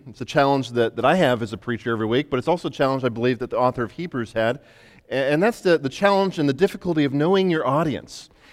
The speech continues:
and knowing how to address various groups of listeners that are within your audience.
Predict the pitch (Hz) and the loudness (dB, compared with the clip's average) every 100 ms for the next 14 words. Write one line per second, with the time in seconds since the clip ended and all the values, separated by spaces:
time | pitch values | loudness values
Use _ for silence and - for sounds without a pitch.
0 | - 147 156 160 190 190 175 160 151 190 | -6 2 6 8 8 6 4 0 -2 -2
1 | 180 185 123 151 175 160 - - - - | 2 2 2 2 2 0 -6 -20 -20 -6
2 | 120 185 214 196 - 180 202 - 135 196 | 2 4 4 2 2 2 2 0 -2 0
3 | 277 - 143 101 131 139 175 262 269 160 | 0 0 -4 -2 -2 -2 0 2 2 4
4 | 110 92 87 - - | 2 0 -4 -14 -20